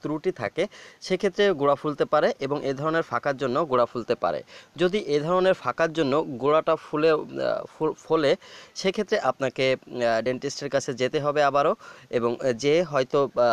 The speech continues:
আপনার যদি ক্যাপটি অনেক বেশি ফাঁকা থাকে, সেক্ষেত্রে ক্যাপটি চেঞ্জ করে নেওয়া ভালো। আহ, অ-, অবস্থা বুঝে ব্যবস্থা করা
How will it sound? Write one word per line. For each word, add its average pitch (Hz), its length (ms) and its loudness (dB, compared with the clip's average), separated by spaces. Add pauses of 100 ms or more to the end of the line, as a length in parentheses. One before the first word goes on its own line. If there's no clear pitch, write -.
আপনার 135 260 -4
যদি 139 220 -4
ক্যাপটি 135 340 -2
অনেক 127 220 0
বেশি 131 200 -10
ফাঁকা 117 320 -4
থাকে, 123 260 -6
সেক্ষেত্রে 143 480 -8
ক্যাপটি 123 320 -2
চেঞ্জ 120 280 -4
করে 131 180 -2
নেওয়া 127 180 0
ভালো। 131 300 0 (440)
আহ, 107 440 0
অ-, - 140 0 (300)
অবস্থা 175 380 2
বুঝে 190 280 2
ব্যবস্থা 143 380 0
করা 135 360 2